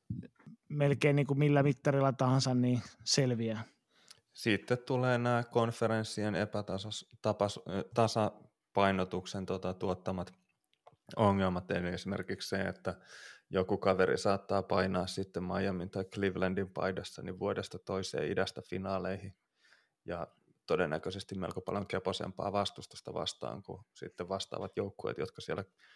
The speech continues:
Speaker 2: N B A-finaaleissa tulee vastaan, jotka on läntisen konferenssin puolella, niin tahkonneet täydet seitsemän erää jokaisella pudotuspelikierroksella kovempia joukkueita vastaan. Eli siinä mielessä se saattaa kyllä sitten siihen, niinku, lopulliseen mestariin vaikuttaa se, että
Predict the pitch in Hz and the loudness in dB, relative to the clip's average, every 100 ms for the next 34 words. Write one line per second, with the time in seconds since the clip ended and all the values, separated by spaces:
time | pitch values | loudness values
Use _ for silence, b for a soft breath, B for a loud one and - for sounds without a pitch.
0 | b b b 92 90 92 92 90 92 92 | b b b -10 -6 -4 -4 -4 -4 -4
1 | 90 - - 92 95 95 98 - - 87 | -6 -8 -6 -2 -2 -2 -4 -6 -6 -6
2 | 87 - 87 87 92 - 78 76 95 - | -8 -6 -6 -4 -8 -8 -6 -6 -6 -6
3 | 87 - 65 - 65 60 65 76 - - | -6 -8 -10 -6 -4 -4 -6 -10 -6 -6
4 | - 69 67 - - 62 - - - - | -6 -10 -10 -8 -6 -4 -6 -6 -8 -8
5 | - - - - 57 - - - - - | -14 -8 -6 -4 -4 -6 -8 -12 -12 -12
6 | - - - - - 90 - - - - | -8 -8 -8 -14 -12 -12 -12 -16 -16 -18
7 | - - b b b b b - 90 87 | -20 -20 b b b b b -6 -4 -4
8 | - 85 92 95 92 - 85 85 80 98 | -4 -2 0 -2 -4 -6 -6 -4 -4 -6
9 | - - 92 _ _ _ _ _ _ _ | -8 -12 -14 _ _ _ _ _ _ _
10 | _ _ 107 90 90 98 92 90 87 87 | _ _ -6 -4 -2 0 0 0 -2 -4
11 | - - 90 - 95 95 73 - 98 92 | -8 -10 -6 -2 -2 -4 -6 -6 -6 -6
12 | 92 - - - 92 92 98 - 92 101 | -6 -10 -12 -8 -8 -6 -8 -4 -4 -2
13 | 98 98 98 - - - - 85 85 - | -2 -4 -4 -6 -4 -4 -4 -4 -4 -6
14 | - - - - - - - | -12 -14 -12 -12 -14 -16 -20